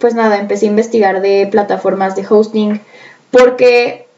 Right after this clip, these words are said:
un podcast no es como que, no es como Instagram que subes una foto ya, eh, o sea, no, no subes el episodio en M P tres y ya. O sea, lo que tienes que hacer es que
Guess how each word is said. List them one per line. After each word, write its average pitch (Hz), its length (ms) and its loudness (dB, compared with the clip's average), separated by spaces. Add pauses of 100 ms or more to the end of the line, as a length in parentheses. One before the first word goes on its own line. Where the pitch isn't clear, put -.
(100)
un 247 140 -2
podcast 247 480 -2
no 233 180 -2
es 208 120 0
como 233 320 -2
que, 202 360 0
no 220 140 0
es 208 120 0
como 247 260 0
Instagram 202 520 -2
que 196 160 -2
subes 196 280 -2
una 208 180 0
foto 190 200 -2
ya, 190 340 0
eh, - 160 -14
o 208 80 0
sea, 208 140 0
no, 208 180 0
no 208 120 0
subes 220 260 2
el 202 120 0
episodio 196 480 0
en 190 100 -2
M 185 200 -2
P 175 140 -10
tres 180 280 -2
y 190 40 -6
ya. 180 260 -2 (460)
O 220 100 0
sea, 220 120 2
lo 220 140 2
que 208 380 0
tienes 226 280 0
que 240 80 -2
hacer 220 280 0
es 202 160 -2
que 190 460 -2